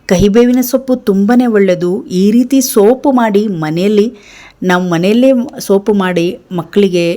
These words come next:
ನಾವು ಯೂಸ್ ಮಾಡೋದ್ರಿಂದ ತುಂಬ ಚೆನ್ನಾಗಿರುತ್ತೆ. ಮತ್ತು ಅದು ಸಿಡುಬು ಆಗಿರೋದು ಬೇಗ ಕೂಡ ವಾಸಿಯಾಗುತ್ತೆ. ಈಗ ನೋಡಿ, ಕಹಿಬೇವಿನ ಸೊಪ್ಪಿನ ರಸ ರೆಡಿ ಇದೆ. ಇದಕ್ಕೆ ಇನ್ನೊಂದು ಸ್ವಲ್ಪ ನೀರನ್ನು ಮಿಕ್ಸ್ ಮಾಡಿ ಇದನ್ನು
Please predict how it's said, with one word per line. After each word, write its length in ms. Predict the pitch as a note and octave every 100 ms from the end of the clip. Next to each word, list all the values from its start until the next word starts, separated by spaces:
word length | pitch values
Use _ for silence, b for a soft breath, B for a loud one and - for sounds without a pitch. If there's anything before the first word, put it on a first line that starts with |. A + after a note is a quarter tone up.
| -
ನಾವು 360 | F#3 E3+ E3+ E3+
ಯೂಸ್ 340 | E3 F3+ G3
ಮಾಡೋದ್ರಿಂದ 560 | F3+ E3 D#3+ E3 D#3 D#3 D#3+ D#3+ b b b b
ತುಂಬ 300 | - G3 A3+ C4+
ಚೆನ್ನಾಗಿರುತ್ತೆ. 680 | C4 G3+ F#3 F3 E3 - E3 F3 - -
ಮತ್ತು 280 | G#3 B3
ಅದು 180 | A3+ -
ಸಿಡುಬು 340 | - G3+ G3+ A#3+
ಆಗಿರೋದು 500 | A#3+ G#3+ A3+ A3 A3
ಬೇಗ 340 | F3 F3 F3
ಕೂಡ 220 | A3 A#3 A#3
ವಾಸಿಯಾಗುತ್ತೆ. 800 | A3 E3+ - F3 D#3+ D#3 - D3 - _ b b b -
ಈಗ 200 | G3+ G#3 A#3+
ನೋಡಿ, 280 | A#3+ A#3 B3 - _ _ _ _ _ _ _ _ _ _ _ _ _ - - -
ಕಹಿಬೇವಿನ 640 | F#3+ F#3+ G#3 A#3+ A#3+ A#3
ಸೊಪ್ಪಿನ 460 | A3+ - F3+ G#3+ G#3 A3+
ರಸ 240 | A3 A3 G#3
ರೆಡಿ 340 | G3 D#3+ F3 F3+
ಇದೆ. 220 | E3+ F3 D4 -
ಇದಕ್ಕೆ 300 | E3+ F#3 G3
ಇನ್ನೊಂದು 220 | G#3 G#3+ A3+
ಸ್ವಲ್ಪ 340 | A3+ A#3+ B3 A3
ನೀರನ್ನು 460 | F#3 F#3 G3 G3
ಮಿಕ್ಸ್ 320 | F3+ E3 - F#3
ಮಾಡಿ 360 | E3+ D#3+ E3 B3 - _ _ b b -
ಇದನ್ನು 200 | B3+ D4+